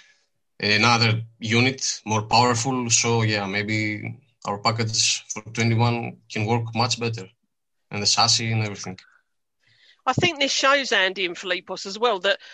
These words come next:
Speaker 2: that the upgrades that we had on the car, that maybe we weren't too sure about, it sounds to me like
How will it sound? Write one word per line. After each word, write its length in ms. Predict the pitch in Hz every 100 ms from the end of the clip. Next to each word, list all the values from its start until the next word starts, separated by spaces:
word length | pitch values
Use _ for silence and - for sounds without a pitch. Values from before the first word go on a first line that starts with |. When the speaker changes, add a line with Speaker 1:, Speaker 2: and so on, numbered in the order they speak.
| - -
Speaker 2:
that 160 | 214 - _
the 120 | 247
upgrades 720 | 254 - - 233 190 180 - -
that 120 | 226
we 160 | 214
had 180 | 190 214
on 140 | 202 202
the 80 |
car, 380 | 185 - 202 175
that 100 | 175
maybe 600 | 226 269 269 233 254 240
we 160 | 220 233
weren't 260 | 240 233 208
too 180 | 240
sure 320 | 220 - 226 220
about, 340 | 214 226 233
it 140 | - 208
sounds 420 | - 233 214 -
to 80 | 220
me 200 | 214 196
like 340 | 175 170 -